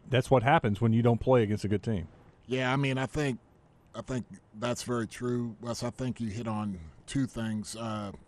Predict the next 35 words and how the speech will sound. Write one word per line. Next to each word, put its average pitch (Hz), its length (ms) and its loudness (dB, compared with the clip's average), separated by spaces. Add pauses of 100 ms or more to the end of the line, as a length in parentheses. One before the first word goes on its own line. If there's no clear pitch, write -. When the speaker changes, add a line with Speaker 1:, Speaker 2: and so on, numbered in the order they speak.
Speaker 2:
the - 80 -6
penetration. 117 920 -2 (340)
I 110 40 -12
mean, 117 180 -2
that's, 135 320 0 (260)
that's 151 220 -2
what 175 160 2
you're 131 100 2
trying 131 300 0
to 117 80 4
do 117 340 2 (140)
all 135 160 4
the 120 100 2
time 120 300 -2
against 107 340 -6
every 110 220 2
defense. 90 600 -10
You 107 80 0
know, 104 100 2
you 104 200 2
hear 117 280 4
'em, 107 240 2 (340)
you 120 180 2
either 117 120 4
wanna 117 160 2
throw 123 240 2
it 120 60 4
in 120 100 2
the 107 60 -4
post, 117 500 -2
you 117 80 -4
wanna 113 160 -2
get 110 180 -4 (200)
dribble 117 260 2
drives, 113 720 -2